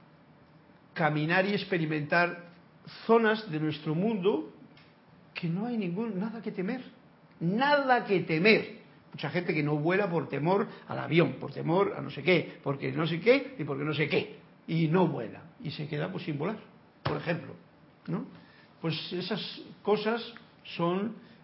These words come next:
eh, los obstáculos que nosotros mismos nos ponemos. Y los seres de luz están aquí para iluminar ese lugar y entonces tú, comprendiéndolo, con ese, esa conexión, camina, camina, sin saber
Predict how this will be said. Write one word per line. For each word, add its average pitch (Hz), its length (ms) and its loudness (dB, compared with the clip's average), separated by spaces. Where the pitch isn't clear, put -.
eh, 151 160 0
los 143 180 0
obstáculos 180 540 0
que 160 100 -6
nosotros 165 320 -4
mismos 190 200 -4
nos 175 80 -2
ponemos. 139 360 -4
Y 156 60 -2
los 170 120 -4
seres 226 240 0
de 214 60 -2
luz 208 120 -2
están 185 240 -4
aquí 175 140 -4
para 156 140 -2
iluminar 175 440 6
ese 214 200 2
lugar 202 460 6
y 160 100 2
entonces 185 320 4
tú, 196 120 0
comprendiéndolo, 196 1040 4
con 135 160 -6
ese, 143 400 -2
esa - 200 -8
conexión, 175 560 0
camina, 233 400 -6
camina, 185 400 -10
sin 139 420 -6
saber 156 380 -4